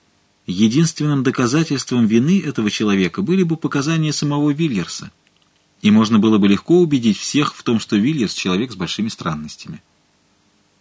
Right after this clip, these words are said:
Тальяферро умолк, смакуя неоспоримость приведенных им доводов.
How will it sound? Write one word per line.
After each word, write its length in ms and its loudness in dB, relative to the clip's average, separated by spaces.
Тальяферро 460 -6
умолк, 720 -6
смакуя 600 0
неоспоримость 720 -2
приведенных 600 -2
им 140 0
доводов. 400 -6